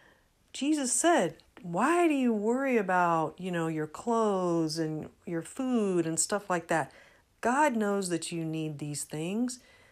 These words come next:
Seek first the kingdom of God, and all these things will be added unto you."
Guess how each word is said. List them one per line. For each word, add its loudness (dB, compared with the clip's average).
Seek 0
first 0
the -2
kingdom 2
of 0
God, 4
and -6
all 2
these -4
things -4
will -4
be -6
added 0
unto -6
you." -2